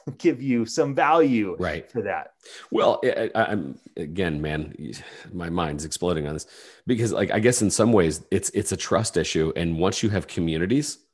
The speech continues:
Speaker 2: it's certain, and without a doubt, N F Ts are gonna be supported by certain communities and then have ripple effects on the way out. And, and, and I guess in some apples and oranges way, go with me on this,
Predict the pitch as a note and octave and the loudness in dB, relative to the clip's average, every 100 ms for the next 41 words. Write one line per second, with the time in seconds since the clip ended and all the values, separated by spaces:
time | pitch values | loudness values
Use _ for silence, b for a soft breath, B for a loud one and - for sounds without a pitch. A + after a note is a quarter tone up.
0 | - - - G2 F#2+ B B A2 G#2 A#2 | -10 -2 0 0 -2 B B 2 4 4
1 | C3+ B2 E2+ E2 D#2+ G2 G2 F#2 G2 E2 | 6 6 6 4 4 2 2 2 0 0
2 | D#2+ D#2 D#2 - - - F2 F#2 D#2 D2+ | -2 -2 -4 -6 -6 -4 0 0 0 -2
3 | - F2+ D#2+ - E2+ D#2 D2 C#2 E2+ D#2+ | 0 -2 -2 -4 -4 -2 -6 -6 -4 -4
4 | D#2 D#2+ D#2+ D#2 D2 C#2 D#2 C#2+ D#2 D2 | -4 -4 -4 -4 -6 -6 -6 -6 -6 -4
5 | D#2 G#2+ F2+ B B B B G#2 F2+ G2+ | 0 2 0 B B B B 0 2 2
6 | G2 F#2+ F#2+ F2 G#2+ - F2+ G#2+ - E2+ | 2 2 2 4 2 2 0 0 0 0
7 | G2 F2+ E2 F2+ F#2 E2 D#2 A#2 C#3 - | 0 0 2 0 -2 -2 0 0 -2 0
8 | F2 G#2 G#2 G#2+ C3 - | 0 2 2 4 2 -2